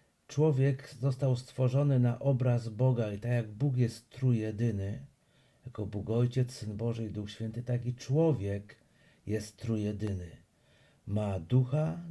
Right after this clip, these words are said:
duszę i ciało. Termin psychosomatyczny stąd właśnie się bierze, że połączenie duszy z ciałem jest tak mocne,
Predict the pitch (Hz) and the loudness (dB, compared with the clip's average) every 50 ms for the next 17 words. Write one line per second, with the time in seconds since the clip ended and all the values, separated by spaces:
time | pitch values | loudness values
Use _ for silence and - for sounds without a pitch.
0 | 123 - - 120 110 104 - - - 107 107 117 123 123 - - _ _ _ _ | -12 -4 -2 -2 -2 -2 -2 -6 -6 -4 -2 -2 -4 -4 -6 -10 _ _ _ _
1 | _ _ _ _ _ - 127 123 - - 131 117 101 90 87 90 92 - - _ | _ _ _ _ _ -6 -6 -6 0 0 2 2 2 -2 -6 -10 -14 -16 -20 _
2 | _ _ _ _ _ _ _ _ _ _ _ _ _ _ _ _ _ _ _ _ | _ _ _ _ _ _ _ _ _ _ _ _ _ _ _ _ _ _ _ _
3 | _ - 135 147 147 147 147 151 151 143 143 127 123 - - - - 151 135 - | _ 4 4 6 6 4 4 4 4 4 2 0 -2 -6 -10 -4 -2 -2 0 2
4 | 139 127 123 127 131 131 123 123 123 - 139 131 - - 135 135 127 - - - | 0 0 2 2 2 2 2 2 2 0 -2 -2 0 0 2 2 0 -2 -6 -20
5 | _ _ - - - - 156 147 131 113 95 110 110 98 - - 107 101 101 - | _ _ -20 -16 -2 2 4 4 4 4 2 -2 -4 -6 -6 -8 -8 -8 -6 -6
6 | 104 101 92 113 123 131 123 123 131 131 123 127 - - - - - - 113 107 | -6 -4 0 2 2 2 4 4 2 2 2 -2 -8 -18 -20 -20 -14 -8 0 4
7 | 120 123 123 123 - - 131 139 135 131 127 123 117 113 - - 160 165 165 151 | 4 6 4 4 2 2 4 4 6 6 6 6 4 2 0 0 0 2 4 4
8 | 127 107 101 95 92 92 127 - - _ _ _ _ _ _ _ _ _ - 104 | 2 2 0 -2 -4 -6 -10 -14 -20 _ _ _ _ _ _ _ _ _ -2 2
9 | 135 143 147 131 - - 156 156 156 151 - - - - - 135 123 123 123 120 | 4 4 4 4 2 0 0 2 0 0 -4 -10 -6 -2 0 2 4 6 6 4
10 | 123 117 117 - - - 151 151 135 - - - 139 143 143 139 135 - - 101 | 4 2 0 -2 -4 -4 -2 -2 -4 -2 0 0 2 4 4 2 0 -2 -6 -6
11 | 98 98 117 127 | -4 -4 -2 -4